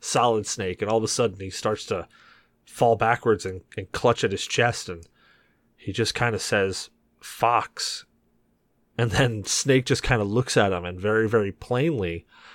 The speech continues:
'cause he realizes what's going on, says, "Die." Because he realizes that he just killed him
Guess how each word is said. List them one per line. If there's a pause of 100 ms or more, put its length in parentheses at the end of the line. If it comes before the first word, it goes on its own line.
(120)
'cause
he
realizes
what's
going
on,
says, (480)
"Die." (960)
Because
he
realizes
that
he
just
killed
him